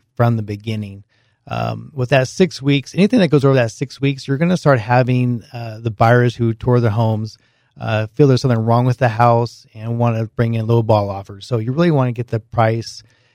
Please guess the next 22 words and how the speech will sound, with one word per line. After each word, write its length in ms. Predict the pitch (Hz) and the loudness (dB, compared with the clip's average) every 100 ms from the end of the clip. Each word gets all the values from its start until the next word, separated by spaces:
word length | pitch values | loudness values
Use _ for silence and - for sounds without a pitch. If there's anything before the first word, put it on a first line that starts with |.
| _ _ | _ _
accurately, 800 | 117 135 - 139 131 139 139 135 _ _ _ _ | 0 0 2 0 2 0 0 -4 _ _ _ _
um, 460 | - - 50 - - _ _ | -12 -10 -10 -12 -18 _ _
within 380 | 135 127 131 131 | -2 0 2 2
that 180 | 123 110 | 2 -2
first 260 | - 123 - | 2 0 2
six 240 | 127 - | -4 -2
weeks. 300 | 123 123 - | -2 -2 -6
And, 320 | 110 113 113 - | -6 -6 -6 -4
and 140 | 120 | 0
we 120 | 147 | 0
do 160 | 135 127 | 2 4
that 200 | 123 123 | 4 4
by 160 | 117 | 2
dropping 400 | 113 107 117 123 | 0 2 2 2
the 80 | 117 | -2
price 580 | 113 113 113 113 - - | 0 0 0 -2 -8 -14
if 140 | 120 - | -14 -8
we 80 | 113 | -8
have 340 | - 110 - | -2 -2 -2
to, 380 | - 131 131 123 _ _ _ | -2 0 2 -2 _ _ _
uh, 360 | - - 58 60 - _ _ | -8 -6 -4 -6 -10 _ _
to 480 | - 120 120 117 104 | -2 0 2 0 -6